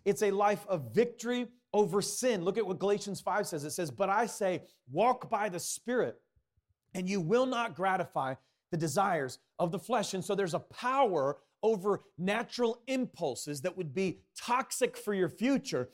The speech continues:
and that power comes by the Spirit. It's a life that's free from condemnation.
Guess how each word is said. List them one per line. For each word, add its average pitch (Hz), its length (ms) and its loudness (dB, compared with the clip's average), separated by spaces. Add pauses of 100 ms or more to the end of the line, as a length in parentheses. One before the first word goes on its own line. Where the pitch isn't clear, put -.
(140)
and 180 160 -2
that 180 180 -4
power 254 400 2
comes 151 420 -6 (300)
by 202 480 4 (220)
the 202 100 2
Spirit. - 560 2 (100)
It's - 160 2
a 220 60 2
life 220 300 2
that's - 180 -4
free 240 200 -4
from 202 220 -4
condemnation. 226 880 -2